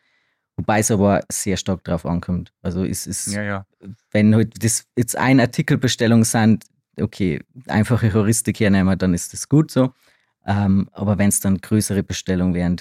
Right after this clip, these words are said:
Speaker 1: B two B-Bereich, okay, dann halt kommt man da nicht weit mit diesen einfachen
Speaker 2: Mhm.
Speaker 1: Methoden. Ähm, von dem her ist das, ja, sehr viel Forschung, das, äh, noch im Grum-, im Moment grad mit abläuft.
Speaker 2: Ja. Aber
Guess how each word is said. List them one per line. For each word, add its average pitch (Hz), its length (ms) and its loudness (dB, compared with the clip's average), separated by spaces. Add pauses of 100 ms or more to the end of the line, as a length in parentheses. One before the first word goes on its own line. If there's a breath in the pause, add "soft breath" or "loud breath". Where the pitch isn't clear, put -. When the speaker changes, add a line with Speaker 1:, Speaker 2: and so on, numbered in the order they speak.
Speaker 1:
B 92 140 -6
two - 120 -16
B-Bereich, 82 580 -6 (100)
okay, - 280 -10
dann 78 200 -6
halt 80 120 -6 (140)
kommt - 240 -2
man 80 100 -4
da 82 240 -4
nicht 92 300 -8
weit 78 300 -4
mit 87 160 -8
diesen - 180 -6
einfachen 87 400 -6
Speaker 2:
Mhm. 92 60 0
Speaker 1:
Methoden. 92 560 -4 (460)
Ähm, 85 340 -4 (180)
von 98 140 -2
dem 101 180 2
her 95 80 4
ist - 240 -4
das, - 280 -4 (380)
ja, 85 260 -4 (440)
sehr 120 260 0
viel 117 160 0
Forschung, 107 720 0 (220)
das, - 340 -4
äh, 95 180 0
noch 98 160 2
im 98 120 0
Grum-, 101 360 2
im 101 160 -2
Moment 101 480 2
grad - 500 -6
mit 98 180 -4
abläuft. 90 540 -6 (260)
Speaker 2:
Ja. 107 160 -10 (760 soft breath)
Aber 110 360 -2